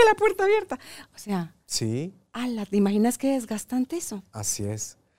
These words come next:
Speaker 2: Hay casos de gente, es que mucha gente dirá, "Ay, ¿y, y quiénes harán eso?". Hay personas que te pasa una vez, sí. Pero me ha tocado, por ejemplo, casos que eso sí hay que trabajarlos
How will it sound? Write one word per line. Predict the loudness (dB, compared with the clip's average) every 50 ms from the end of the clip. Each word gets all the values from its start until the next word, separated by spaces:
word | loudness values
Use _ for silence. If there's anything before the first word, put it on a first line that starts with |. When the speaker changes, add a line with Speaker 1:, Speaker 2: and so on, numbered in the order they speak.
| _ _ _ _ 2
Speaker 2:
Hay | 4 4 4
casos | 4 4 4 4 6 4 4 2 2 2 2
de | 0 -2
gente, | 0 0 -2 -4 -2 -4 -6
es | -2
que | -2 -2 -2 -2 -6 _ _ _ -12
mucha | -10 -4 -2 0 0
gente | 0 2 4 6
dirá, | 6 8 8 6 6 4 0 -4
"Ay, | -4 -2 -2 -4 -4 -8 -12 -16
¿y, | -16 -16 -16 -16 -18 -20
y | -20
quiénes | -14 -10 -8 -8 -6 -6 -4
harán | -4 -4 -4 -4 -4
eso?". | -4 -4 -4 -6 -8 -10 _ _ _ _ _ _ _ _ _ _ _ _
Hay | -6 -6 -4
personas | -4 -4 -4 -2 0 0 0 0 0 -2 -4 -6 -10 -14 _ _ _ _ _
que | _ -6
te | -4 -4 -2
pasa | -2 -2 -2 -2 -2
una | -2 -2 -4
vez, | -4 -4 -6 -6 -12 -14 -18 _ _ _ _
sí. | _ -16 -10 -8 -8 -8 -8 -12 _ _ _ _ _ _ _ _ _ _ _ _ _
Pero | -14 -12 -10
me | -10 -12
ha | -10
tocado, | -10 -6 -2 0 0 2 0
por | 0 -2
ejemplo, | -2 -4 -2 -4 -4 -4
casos | -2 -2 -2 -2 -2 -4 -4 -4
que | -6 -6
eso | -6 -4 -4
sí | -2 0 0 0 -2 -4 -8 _ _ _
hay | -8 -4
que | -2 0
trabajarlos | 0 2 0 0 2 2 2 4 4 4 2 2 -4